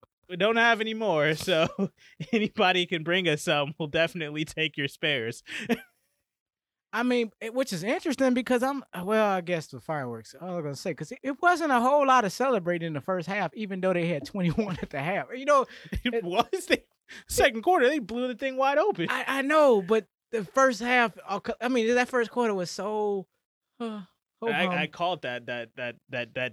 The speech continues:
Speaker 1: uh, Travis Kelce <laughs> touchdown, too.
Speaker 2: You did,
Speaker 1: Literally,
Speaker 2: you did,
Speaker 1: I was
Speaker 2: you
Speaker 1: sitting
Speaker 2: did.
Speaker 1: there, I was like, "Yeah, this is gonna be a Travis Kelce fifty-yard bomb."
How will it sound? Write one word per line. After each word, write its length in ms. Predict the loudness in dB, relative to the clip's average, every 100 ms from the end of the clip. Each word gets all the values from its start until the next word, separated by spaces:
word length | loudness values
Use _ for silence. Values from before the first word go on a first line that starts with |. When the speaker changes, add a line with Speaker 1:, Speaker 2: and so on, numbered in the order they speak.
| -8 -10
Speaker 1:
uh, 180 | -8 -2
Travis 340 | 0 0 0
Kelce 380 | 2 2 0 -8
<laughs> 80 | -2
touchdown, 360 | -2 -2 -8 -6 -8 -8 -10 -4
too. 260 | 0 0 0 _ _ _ 0
Speaker 2:
You 140 | 4
did, 220 | 6 6 6
Speaker 1:
Literally, 260 | 4 4
Speaker 2:
you 80 | 4
did, 240 | 2 0 2
Speaker 1:
I 120 | 4
was 80 | 4
Speaker 2:
you 40 | 2
Speaker 1:
sitting 120 | 0
Speaker 2:
did. 60 | 2
Speaker 1:
there, 60 | 2
I 20 |
was 140 | 2
like, 180 | 0 2
"Yeah, 140 | 2
this 100 | 2
is 60 | 2
gonna 120 | 2
be 100 | 2
a 40 | 2
Travis 400 | 2 2 2 0
Kelce 420 | -2 -2 -4 -6
fifty-yard 720 | 0 0 0 0 2 0 -2
bomb." 440 | -2 0 0 -2